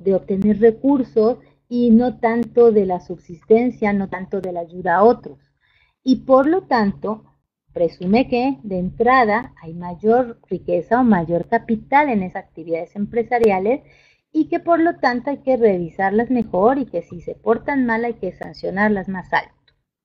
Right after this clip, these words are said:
Este tipo de actividades empresariales surgen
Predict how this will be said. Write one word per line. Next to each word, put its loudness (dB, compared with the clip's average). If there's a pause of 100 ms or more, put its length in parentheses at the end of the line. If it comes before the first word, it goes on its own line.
(800)
Este 6
tipo 0
de 4
actividades 2
empresariales -2
surgen -4